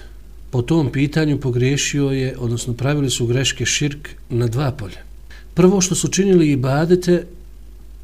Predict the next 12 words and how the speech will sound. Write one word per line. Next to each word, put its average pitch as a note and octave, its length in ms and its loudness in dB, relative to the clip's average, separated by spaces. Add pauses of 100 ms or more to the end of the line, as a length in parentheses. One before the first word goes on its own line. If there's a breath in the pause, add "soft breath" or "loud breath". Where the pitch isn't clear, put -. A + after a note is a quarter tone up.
(500)
nekom C#3 460 2
drugom, B2+ 400 0
ne-, - 180 -2
kipovima, C3+ 560 0
nekim A#2 360 -2
božanstvima B2 640 -2
svojim, A#2+ 460 0
idolima B2+ 580 2
svojim B2+ 420 -2
i A#2 60 -6
tako G#2+ 260 -10
dalje. - 240 -16